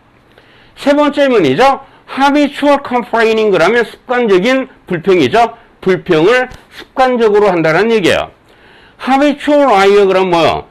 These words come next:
습관적으로 거짓말을 한다. 다시 말해서 상습적인 거짓말쟁이가 되겠습니다. 예, 다섯 번째, 이 habitual이라는 표현이 나와 있죠. 늘이라는 표현입니다. 예, 그는 색안경을 쓰고 있는데요.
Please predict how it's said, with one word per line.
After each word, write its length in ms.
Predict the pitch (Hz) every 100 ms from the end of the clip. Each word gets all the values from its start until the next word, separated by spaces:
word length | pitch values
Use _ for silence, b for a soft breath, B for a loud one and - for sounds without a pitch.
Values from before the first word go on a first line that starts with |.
| b -
습관적으로 760 | - - 294 294 285 277 277
거짓말을 460 | 202 190 220 202 185
한다. 380 | 147 180 151
다시 260 | - 160 160
말해서 560 | 196 180 156 226 247 B B B B
상습적인 1080 | - 269 285 240 269 - 196 170 208 277 269 b b
거짓말쟁이가 800 | - 165 170 170 170 156 156 185
되겠습니다. 760 | 214 202 175 170 139 95 175 226 - b b b b
예, 80 | 139
다섯 320 | 135 170 165
번째, 540 | 175 170 190 226 262 254 b b
이 80 | 151
habitual이라는 1300 | 151 165 247 277 269 - 262 247 233 226 214 226 226
표현이 280 | 233 214
나와 220 | 190 165 135
있죠. 460 | 101 233 262 262 b b b
늘이라는 1040 | - 190 247 196 107 - - 147 170 208
표현입니다. 500 | 220 247 233 165 107 - - - _ _ - 294 - _ - B B B B B B _ 190
예, 100 | -
그는 300 | 262 311 269
색안경을 840 | - 320 320 302 294 277 269 285
쓰고 320 | - 302 294
있는데요. 640 | 254 214 240 196 147 196 160